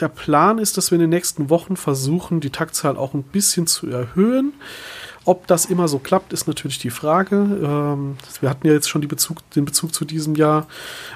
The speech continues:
Äh, Lockdown bedeutet ja halt auch nicht nur, man sitzt zu Hause und hat nichts zu tun. Ähm, ist manchmal schwierig, aber wenn wir's hinbekommen, kriegt er die nächsten paar Wochen etwas häufiger was auf die Ohren von uns.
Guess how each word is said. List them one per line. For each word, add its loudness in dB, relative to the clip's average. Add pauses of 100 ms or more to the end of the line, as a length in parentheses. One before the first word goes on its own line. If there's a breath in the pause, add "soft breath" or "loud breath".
Äh, 4
Lockdown 2
bedeutet 2
ja 0
halt -2
auch -6
nicht 2
nur, 2
man 0
sitzt -2
zu 0
Hause 4
und 2
hat -4
nichts -2
zu 0
tun. 0
Ähm, 2
ist -6
manchmal 0
schwierig, 0
aber 2 (640)
wenn 0
wir's 4
hinbekommen, 2 (320 loud breath)
kriegt -4
er 6
die 4
nächsten 0
paar 0
Wochen 0
etwas -4 (240)
häufiger 6
was -2
auf -8
die -4
Ohren -2
von -4
uns. -2